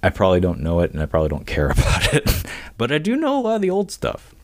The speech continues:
Uh, so when that stuff comes out, I can say something about it, and we have some old stuff, so I'm gonna point out now.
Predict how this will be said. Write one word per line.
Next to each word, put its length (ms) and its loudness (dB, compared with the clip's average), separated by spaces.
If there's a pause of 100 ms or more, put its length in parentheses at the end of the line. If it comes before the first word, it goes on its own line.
(140)
Uh, 120 -2
so 140 0
when 160 4
that 240 4
stuff 300 2
comes 280 -2
out, 280 2 (100)
I 60 0
can 160 -2
say 200 4
something 340 -2
about 280 -4
it, 140 -4 (160)
and 280 0
we 220 2
have 220 0
some 180 2
old 160 4
stuff, 320 -4
so 100 -4
I'm 120 0
gonna 140 0
point 280 -2
out 160 2
now. 240 0